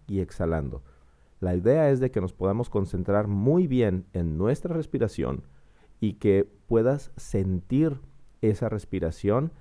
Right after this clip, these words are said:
a medida que van, digamos, que a, a medida que, que, que lo, lo va-, vamos tomando el aire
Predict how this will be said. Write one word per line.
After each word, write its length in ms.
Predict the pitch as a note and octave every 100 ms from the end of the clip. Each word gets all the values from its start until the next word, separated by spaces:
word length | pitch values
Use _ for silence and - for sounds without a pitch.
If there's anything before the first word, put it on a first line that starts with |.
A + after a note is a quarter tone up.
| - - -
a 140 | F#2 F#2+
medida 680 | F2+ F2+ E2+ G#2 A#2 C#3+ - - -
que 180 | - G2
van, 480 | F#2 G2 G#2+ A2+ G#2+ - - - - - _ - -
digamos, 760 | - G2 G2 F#2+ G#2+ F#2 - - - - - -
que 560 | - G2+ G2+ G2 G2 G2 - - - - - - - - -
a, 180 | A#2+ A#2 -
a 120 | A#2+
medida 420 | B2 B2+ D3+ E3
que, 260 | D3 A#2+ G#2+
que, 560 | C3 A2+ A2 A2 F#2+ -
que 140 | A#2
lo, 200 | A2+ A2
lo 360 | B2+ A2+ A2+ A2
va-, 120 | B2
vamos 420 | B2 B2 D3 D3
tomando 400 | B2+ A#2 A#2 B2
el 100 | A#2
aire 360 | G2+ F#2 E2+